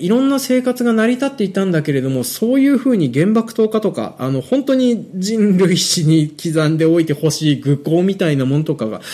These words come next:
あの、はっきりと描かれてたりするんですよね。で、この映画特に、あの、興味深いなっていうふうに思うのが、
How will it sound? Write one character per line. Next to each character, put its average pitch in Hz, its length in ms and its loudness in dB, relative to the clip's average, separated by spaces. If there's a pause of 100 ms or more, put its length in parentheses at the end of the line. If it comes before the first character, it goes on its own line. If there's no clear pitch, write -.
(160)
あ 143 100 -2
の、 139 160 0
は 190 160 -4
っ 190 120 -4
き 320 120 -2
り 330 140 2
と - 240 -4
描 147 220 0
か 202 120 -2
れ 196 80 -2
て 151 100 -4
た 101 120 -6
り 98 80 -4
す 135 100 -6
る 127 80 -6
ん 117 40 -6
で 110 40 -8
す - 60 -16
よ 110 100 -10
ね。 - 160 -10 (300)
で、 151 220 0
こ - 180 -6
の 311 160 0
映 311 160 2
画 285 100 2
特 311 300 0
に、 170 240 0
あ 156 100 0
の、 156 360 2
興 208 180 -2
味 240 140 4
深 254 240 0
い 226 40 2
な 165 80 2
っ 143 60 -4
て 151 80 -2
い - 0 -
う - 20 2
ふ 147 40 2
う 156 40 2
に 143 80 2
思 135 220 0
う 131 40 0
の 117 120 -2
が、 107 180 -4